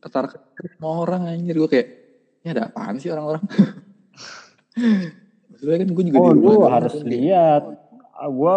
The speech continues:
Speaker 2: punya video ada mobil Brimob, mobil Brimob apa yang water cannon, nyemprotin disinfektan di komplek gua, coba.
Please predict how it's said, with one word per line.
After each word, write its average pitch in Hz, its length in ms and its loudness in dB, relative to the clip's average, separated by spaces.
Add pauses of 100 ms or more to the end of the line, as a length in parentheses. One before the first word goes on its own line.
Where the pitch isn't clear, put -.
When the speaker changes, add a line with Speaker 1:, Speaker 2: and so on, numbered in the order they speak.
(160)
Speaker 2:
punya 131 240 -4
video 123 680 -2
ada 120 300 -2
mobil 120 640 -2
Brimob, 123 580 -2 (300)
mobil 117 800 -4
Brimob 113 640 -6
apa 139 340 -2
yang 120 180 -4 (840)
water 117 320 0
cannon, 131 720 2
nyemprotin 147 480 0
disinfektan 147 720 -2
di 147 80 0
komplek 139 320 0
gua, 143 400 4
coba. 107 320 -6